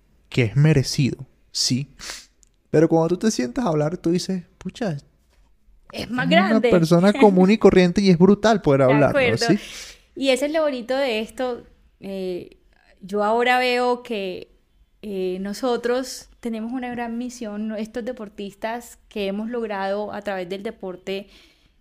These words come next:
Speaker 2: eh, cambiar nuestra vida, ganar títulos, ser ejemplo para nuevas generaciones, pero también tenemos una misión de compartir lo que hicimos para seguir inspirando, motivando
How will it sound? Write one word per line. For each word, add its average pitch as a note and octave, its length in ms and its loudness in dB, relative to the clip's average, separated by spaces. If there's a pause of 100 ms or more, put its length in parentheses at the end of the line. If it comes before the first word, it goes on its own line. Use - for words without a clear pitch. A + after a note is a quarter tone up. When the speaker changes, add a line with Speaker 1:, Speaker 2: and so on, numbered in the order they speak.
(200)
Speaker 2:
eh, F3+ 240 -6
cambiar F3+ 340 -4
nuestra G3+ 300 -6
vida, G3+ 340 -2
ganar F3+ 300 -8
títulos, G3+ 500 -6
ser G3 160 -4
ejemplo G3+ 420 -4
para F#3 180 -6
nuevas F#3+ 260 -12
generaciones, G#3+ 400 -8
pero A#3+ 140 -8
también G#3 240 -10
tenemos B3 240 -8
una C4+ 160 -4
misión G#3 760 -10
de G3 520 -10 (220)
compartir B3+ 1160 -2 (580)
lo B3 160 -2
que B3 100 -6
hicimos G#3+ 500 -8 (120)
para A#3 180 -10
seguir F#3+ 520 -8
inspirando, G#3 920 -2
motivando G#3 840 -4